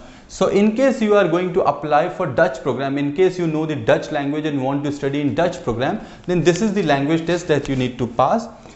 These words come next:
If you have work experience, then two letters of recommendation from the employer manager and your motivation letter, which I told you what it is, and it is similar to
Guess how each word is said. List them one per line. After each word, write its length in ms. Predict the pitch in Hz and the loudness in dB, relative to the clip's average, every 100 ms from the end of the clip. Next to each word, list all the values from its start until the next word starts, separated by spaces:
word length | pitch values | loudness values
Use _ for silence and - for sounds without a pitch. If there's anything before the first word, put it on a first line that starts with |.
| - | -2
If 180 | 220 214 | 0 2
you 80 | 240 | 4
have 240 | 254 175 | 4 2
work 220 | 135 220 226 | 2 2 0
experience, 560 | - - 208 214 226 | -8 -4 0 2 2
then 200 | 226 208 - | 0 -2 2
two 120 | 214 | 4
letters 380 | 190 165 185 170 | 4 4 2 2
of 120 | 147 | 2
recommendation 680 | 131 151 151 160 160 196 | 2 2 2 2 0 0
from 220 | 180 151 147 | 0 0 0
the 120 | 127 | 0
employer 460 | 123 120 131 147 | 0 2 4 4
manager 560 | 120 113 123 139 247 - - - - | 2 -2 -2 0 0 0 -10 -18 0
and 280 | 170 233 151 | 2 4 4
your 200 | 175 135 | 4 4
motivation 600 | 127 135 156 160 202 180 | 2 2 0 0 2 0
letter, 240 | 180 220 | 2 2
which 160 | 170 165 | 2 2
I 100 | 151 | 2
told 300 | 139 139 143 | 2 2 2
you 260 | 208 240 - | 0 -4 -10
what 320 | 117 135 139 | 0 0 2
it 160 | 135 131 | -2 0
is, 160 | 226 | 0
and 240 | 190 160 156 | 0 -2 0
it 120 | 147 | 0
is 120 | 175 | 0
similar 360 | - 139 147 143 | 0 2 2 2
to 260 | 165 277 | 0 -2